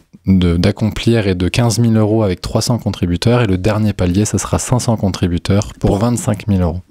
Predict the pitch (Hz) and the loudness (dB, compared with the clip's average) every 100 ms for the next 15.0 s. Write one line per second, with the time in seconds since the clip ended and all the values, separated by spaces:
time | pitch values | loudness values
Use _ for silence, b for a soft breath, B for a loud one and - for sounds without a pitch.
0 | - - - 175 202 151 113 - - - | -10 -10 -2 0 0 -2 -2 -6 -4 -4
1 | 147 - 104 - 131 135 107 - - 101 | -2 -2 -2 0 -2 0 -4 -2 -2 -2
2 | 104 - 104 110 - B B B B - | -4 0 0 -2 -8 B B B B -2
3 | 127 110 135 120 107 110 104 139 143 - | 0 0 0 -2 -2 -4 -2 -2 -2 -2
4 | 101 95 - - - 110 147 - - - | -2 0 -2 -2 -2 -4 -6 -12 -6 -4
5 | - - 110 110 90 85 85 - 98 92 | -4 -2 0 2 0 0 0 0 0 0
6 | 98 101 104 - 113 104 - 95 92 95 | 0 0 0 0 2 0 0 0 0 0
7 | 139 151 - 101 92 87 87 98 139 135 | 0 -2 -2 0 0 0 0 2 2 0
8 | - 101 - 98 92 95 113 120 - 110 | -2 -2 0 0 0 2 2 2 0 0
9 | 117 127 - 98 - - - 160 - B | 0 0 -2 -2 -4 -2 -2 -2 -6 B
10 | B B B 113 101 127 117 107 - 101 | B B B -2 0 0 0 -2 -2 0
11 | 98 95 B B B B _ 107 - - | 2 0 B B B B _ -2 -2 -6
12 | 101 - 120 101 92 95 90 87 87 - | -4 -2 0 -2 0 2 2 0 -4 -4
13 | - 92 113 127 104 B B B B - | -2 2 2 0 -4 B B B B -2
14 | 104 117 113 92 98 127 123 113 123 | 2 2 2 0 0 2 2 0 -2